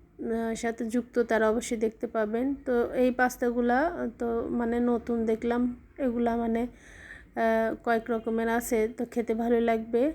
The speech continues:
আর আমার ছেলেও কিন্তু অসুস্থ, ওর হঠাৎ করে জ্বর উঠে গেছে, তো চার পাঁচ দিন হয়ে গেছে ও ঠিকভাবে কোনো কিছুই খাচ্ছে না। তো বুঝতেই পারছেন, ছেলে মেয়েদের অ-, অসুখ হলে ভালো লাগে না।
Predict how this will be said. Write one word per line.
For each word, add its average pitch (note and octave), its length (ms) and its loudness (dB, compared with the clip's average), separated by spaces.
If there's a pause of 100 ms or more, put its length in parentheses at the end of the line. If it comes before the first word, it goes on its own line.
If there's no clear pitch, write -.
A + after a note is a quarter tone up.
(120)
আর A#3 220 4
আমার A3+ 320 4
ছেলেও A3+ 600 2
কিন্তু A3+ 280 -2
অসুস্থ, A3+ 460 -4 (1600)
ওর A#3+ 160 6
হঠাৎ A#3+ 340 2
করে A3+ 200 2
জ্বর A3+ 280 4
উঠে A3 260 2
গেছে, A3+ 400 0
তো A#3 440 -2 (120)
চার A3+ 200 0 (100)
পাঁচ A3+ 180 2
দিন A#3+ 240 2
হয়ে A#3 220 2
গেছে A#3 440 2
ও B3 140 0 (640)
ঠিকভাবে A3+ 360 2
কোনো A#3 280 2
কিছুই A#3+ 280 -2
খাচ্ছে A#3+ 440 0
না। A#3 340 2 (400)
তো A3+ 260 2
বুঝতেই A#3 380 0
পারছেন, A3+ 460 0
ছেলে A#3 260 0
মেয়েদের A3+ 420 2
অ-, A3+ 380 0
অসুখ A3+ 300 -4
হলে A3+ 200 0
ভালো A3+ 260 4
লাগে A3+ 280 2
না। A#3 200 -4